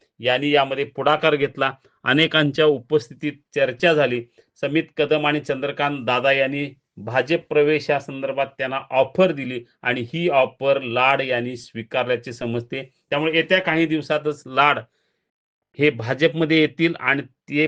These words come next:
पदवीधर मतदारसंघातून त्यांची उमेदवारी ही जवळजवळ निश्चित मानली जाते भाजपच्या वतीनं, कारण संग्राम देशमुख हे गेल्यावेळी भाजपच्या वतीनं मैदानात उतरले होते. आता ते स्वतःच ऑफर द्यायला क्रांती कारखान्यावर गेलेले आहेत.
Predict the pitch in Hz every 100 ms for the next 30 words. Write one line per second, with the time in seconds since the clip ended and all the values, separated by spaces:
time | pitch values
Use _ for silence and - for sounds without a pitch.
0 | 151 143 127 135 151 160 147 135 117 120
1 | 131 - 123 120 123 - 143 127 127 120
2 | 113 117 156 120 120 123 120 120 123 123
3 | 120 98 113 123 120 127 120 113 117 -
4 | 143 127 120 117 123 117 113 127 120 110
5 | - 113 147 - 139 120 117 113 113 117
6 | _ _ - 123 127 - 143 147 170 170
7 | 143 143 143 - 151 156 - 143 143 131
8 | 123 131 135 131 - _ 101 110 117 135
9 | 143 143 131 131 131 131 123 120 123 127
10 | - - 120 165 147 143 117 131 120 _
11 | _ - 123 143 - 175 175 - 151 -
12 | 185 175 - - 127 117 147 139 135 135
13 | 135 135 - 120 113 131 117 123 110 120
14 | 123 113 113 113 110